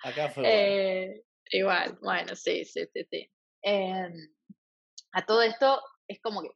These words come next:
Speaker 2: yo siempre aclaro que no es que yo me rebelé y dije: "Me, me chupa un huevo", ¿lo puedo decir malas palabras?
Speaker 1: Mm.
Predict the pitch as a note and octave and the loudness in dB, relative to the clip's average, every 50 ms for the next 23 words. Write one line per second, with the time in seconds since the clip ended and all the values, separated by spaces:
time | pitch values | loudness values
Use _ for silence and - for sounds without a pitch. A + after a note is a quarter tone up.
0 | _ - - G3+ G3+ - G#3+ G#3+ A3 A3 G3+ - - G3 F#3+ F#3+ F#3+ G3 G#3 G#3 | _ -18 -16 -12 -10 -8 -8 -6 -4 -4 -6 -2 2 4 4 4 4 2 2 0
1 | - - F3 G3+ B3 - - F3+ - - F3+ F3+ F3+ E3+ - E3 E3 E3+ E3+ E3+ | -2 -4 -4 -4 -4 -4 -4 -4 -4 -4 -6 -4 -4 -4 -2 -2 -2 -2 0 0
2 | E3+ F3+ F3+ F3+ F3 F3 F3 - - F3 F3 E3+ - - - E3+ E3+ E3+ - _ | 2 2 2 2 2 0 -2 -2 0 0 0 -2 -4 -8 -14 -14 -12 -12 -14 _
3 | _ _ _ _ _ E3+ E3+ F3 F3 E3 E3+ - F3 F3 F#3 F#3 E3+ F3+ F#3+ F#3+ | _ _ _ _ _ _ -14 -12 -12 -10 -8 -6 -4 -4 -4 -2 2 2 4 4
4 | F#3+ F#3+ F#3+ F#3+ F#3+ F#3 F#3+ _ _ - F3+ - - F#3+ G3 F#3+ F#3+ F#3+ F#3+ F#3 | 6 4 4 4 2 0 -2 _ _ -8 -8 -4 -2 -2 -2 -2 -2 -4 -4 -4
5 | F3+ F3 F3+ G3 G3 F#3+ F#3+ - C3+ | -2 -2 -2 -2 -2 -4 -6 -12 -16